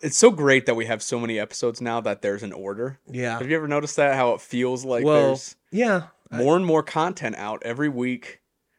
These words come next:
Speaker 1: So it's almost like it, we're getting to the point when there's, like, a backlog of stuff.
Speaker 2: Mm-hmm.
Speaker 1: So, uh,
Speaker 2: We've
Speaker 1: like
Speaker 2: now gotten to the point where it's like, I know it's about to come up. I
Speaker 1: Yeah.
Speaker 2: know it's about to be said.
Speaker 1: Yep. I,
Speaker 2: But
Speaker 1: like I said, I, my favorite thing is the, uh,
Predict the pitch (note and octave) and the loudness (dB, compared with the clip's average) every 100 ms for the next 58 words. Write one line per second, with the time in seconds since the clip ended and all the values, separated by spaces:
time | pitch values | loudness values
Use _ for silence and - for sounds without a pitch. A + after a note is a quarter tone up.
0 | _ _ _ - A#2+ A#2 A2 C3+ C#3+ - | _ _ _ 0 0 0 -2 -2 -4 -4
1 | C3+ A#2+ - B2+ B2+ C3 C#3 C#3+ D3+ D3+ | -2 -4 -4 -6 -4 -4 0 -2 -2 -6
2 | C3+ - C3 C3+ B2+ A#2+ A2 G#2+ A2+ G#2+ | -8 -4 -2 -2 -4 -4 -4 -2 -4 -2
3 | G2+ F#2+ F#2+ A2 C#3 B2+ B2 B2+ C3 - | -6 -4 -2 -2 -2 0 0 -2 -4 -4
4 | - C3+ D3+ - C3+ B2 D#3+ F#3+ - _ | -2 -2 -2 -12 -14 -10 -8 -8 -12 _
5 | _ _ _ _ _ _ - - A2 G#2+ | _ _ _ _ _ _ -8 -2 0 0
6 | G2 F#2+ - _ _ - - _ - B2 | 0 -2 -8 _ _ -20 -20 _ -10 -8
7 | B2+ C3 B2 B2+ B2+ B2 A#2 G2 A#2+ A#2 | -6 -6 -6 -6 -6 -6 -10 -8 -8 -8
8 | A2+ G#2+ G#2 - G#2+ G#2 - - - A#2 | -6 -8 -10 -12 -10 -10 -14 -16 -10 -8
9 | A2+ A2+ G#2+ G#2+ A2 - G#2 - A#2 A2 | -6 -6 -8 -10 -12 -14 -16 -14 -10 -10
10 | G2+ - - _ A#2 B2+ C3 A#2+ A2+ A2+ | -12 -16 -20 _ -2 0 0 -2 -6 -10
11 | A2 - G#2+ - A#2 G#2+ - _ _ A2 | -10 -12 -16 -12 -10 -10 -12 _ _ -2
12 | A#2+ - _ _ _ - A#2+ A2+ A#2+ B2 | -2 -4 _ _ _ 0 2 4 2 0
13 | - C3 B2 A#2 F2 A#2 A#2 - A2+ A2+ | 2 4 4 2 -2 -6 -6 -4 -4 -4
14 | - A#2+ A#2+ A2+ A2+ A#2 A2 G#2+ G#2+ | -4 -4 -2 -4 -6 -6 -2 -2 -4